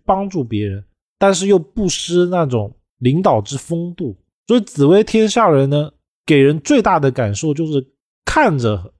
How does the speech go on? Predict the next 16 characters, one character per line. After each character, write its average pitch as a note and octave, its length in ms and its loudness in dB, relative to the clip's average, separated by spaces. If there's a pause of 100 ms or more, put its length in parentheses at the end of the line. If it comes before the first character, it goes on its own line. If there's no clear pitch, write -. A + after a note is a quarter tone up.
(160)
老 A#2+ 220 4
实、 B2 400 -4
和 D3 180 0
蔼 D3+ 140 2
可 A#2 200 -4
亲， A2+ 280 -8 (340)
然 C#3 140 0
后 E3 60 2
呢， D#3+ 200 0
做 C4+ 180 2
的 D#3+ 120 4
事 G3 200 -4
情 C3 220 -6
呢， B2 220 -6 (340)
也 A#2 160 2
对 E3+ 340 2